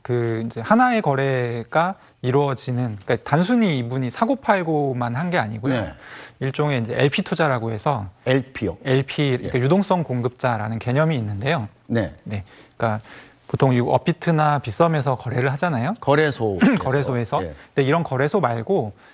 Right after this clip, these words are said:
Speaker 1: 그 인터넷에 있는 탈중앙 거래소라는 또 거래를 할 수 있는 공간이 있습니다.
Speaker 2: 네.
Speaker 1: 근데 이런 곳에서 거래를 하기 위해서는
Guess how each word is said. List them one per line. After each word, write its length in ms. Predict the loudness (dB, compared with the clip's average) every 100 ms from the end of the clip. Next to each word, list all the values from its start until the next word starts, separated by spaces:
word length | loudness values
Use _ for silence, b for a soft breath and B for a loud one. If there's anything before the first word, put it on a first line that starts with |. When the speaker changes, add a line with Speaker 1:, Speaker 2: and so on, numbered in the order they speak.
| B
Speaker 1:
그 80 | -4
인터넷에 480 | -4 0 0 0 -2
있는 340 | 0 -2 -4 0
탈중앙 680 | 2 2 0 -2 -2 -2
거래소라는 800 | -4 -4 -4 -2 -2 0 -2 -4
또 100 | -6
거래를 400 | -4 0 2 2
할 80 | -2
수 140 | -4 -4
있는 460 | -2 -2 -2 -4
공간이 440 | -2 0 2 2 0
있습니다. 420 | -4 -6 -2 0
Speaker 2:
네. 240 | 2 0 -6 _
Speaker 1:
근데 140 | -4 0
이런 200 | 2 2
곳에서 340 | 0 0 -2
거래를 340 | -2 -2 0 -2
하기 180 | -2 -2
위해서는 440 | -2 -2 -2 -2